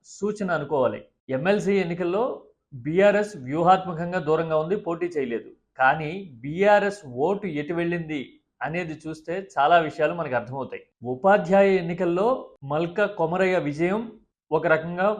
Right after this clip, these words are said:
వ్యూహాత్మకం అనుకుందాం. ఎందుకంటే ఉపాధ్యాయ సంఘాలు ఉంటాయి, ఉపాధ్యాయ ఓట్ల బదిలీ చేసుకోవడం అనేది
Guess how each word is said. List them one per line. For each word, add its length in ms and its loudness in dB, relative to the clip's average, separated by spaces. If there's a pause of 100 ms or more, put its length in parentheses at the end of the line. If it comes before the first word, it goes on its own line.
(140)
వ్యూహాత్మకం 580 2
అనుకుందాం. 360 -4 (240)
ఎందుకంటే 420 -2
ఉపాధ్యాయ 500 2
సంఘాలు 380 2
ఉంటాయి, 340 -2 (380)
ఉపాధ్యాయ 500 4 (300)
ఓట్ల 320 0 (100)
బదిలీ 280 2 (100)
చేసుకోవడం 540 -2
అనేది 300 -6